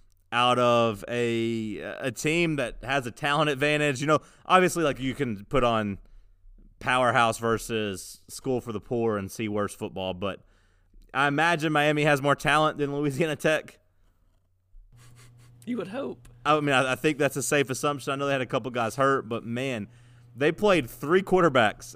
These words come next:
Speaker 1: and all three of them were just so shitty. All three of those quarterbacks were trash. They even had Tate Martell out there running around.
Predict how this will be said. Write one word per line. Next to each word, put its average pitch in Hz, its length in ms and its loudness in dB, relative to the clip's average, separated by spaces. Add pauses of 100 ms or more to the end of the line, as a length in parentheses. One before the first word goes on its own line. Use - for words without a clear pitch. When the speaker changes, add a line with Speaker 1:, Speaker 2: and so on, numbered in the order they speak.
Speaker 1:
and 120 200 -8
all 143 220 -2
three 143 260 -2
of 120 100 -2
them 120 340 -2
were 117 180 0
just 110 340 -2
so 143 420 2 (100)
shitty. 117 520 -2 (2000)
All 147 120 0
three 180 160 0
of 165 40 4
those 147 140 4
quarterbacks 135 420 2
were 113 60 -6
trash. 156 920 -2
They 175 140 0
even 175 120 0
had 165 200 -2
Tate 180 180 -6
Martell 160 380 -2
out 156 80 0
there 123 120 -4
running 120 220 -6
around. 101 300 -6